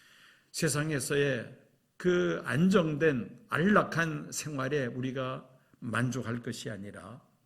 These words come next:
그 영문 밖으로 나가신 예수님의 그 삶을 우리가 본받아야 된다는 것이죠. 그래서 영문 밖으로 그에게 나아가자라고 십삼 절에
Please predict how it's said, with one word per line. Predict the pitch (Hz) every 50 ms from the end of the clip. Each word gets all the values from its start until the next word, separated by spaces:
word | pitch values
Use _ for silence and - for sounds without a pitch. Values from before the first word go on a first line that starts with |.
| _ _ _ - - - - - - - -
그 | - 208 208 160
영문 | 139 143 170 196 208 208 196 190
밖으로 | 185 143 139 - - 190 175 170 165
나가신 | 151 135 127 117 131 123 - - 160 135 110 104 101
예수님의 | 107 123 139 147 131 - - 160 147 139 139 147 147 143 135
그 | 123 - 151
삶을 | - - - - 220 226 226 214 196 160
우리가 | 147 143 135 135 110 110 110 117 135 156 175 175 - - _ _ _ _ _ _ _ _
본받아야 | - - 107 110 107 110 104 113 110 110 107
된다는 | 110 104 104 110 107 98 98 104 107
것이죠. | 107 98 - - - 104 107 113 110 - - _ _ _ _ _ _ _ _ _ _ _ _ _ _
그래서 | - - 185 175 - 190 185 180 180 190 - - - - - - - - - - - -
영문 | 120 135 151 175 202 214 208 202 190 185 170 -
밖으로 | 123 135 139 - - - 156 156 151 -
그에게 | - 156 147 147 143 143 139 143 135 131
나아가자라고 | 120 107 104 98 101 117 156 185 147 160 156 147 147 156 135 127 127 131 139 147 127 110 - -
십삼 | - - - 147 - - - - - 120 123 123 117
절에 | 120 120 120 120 120 123 -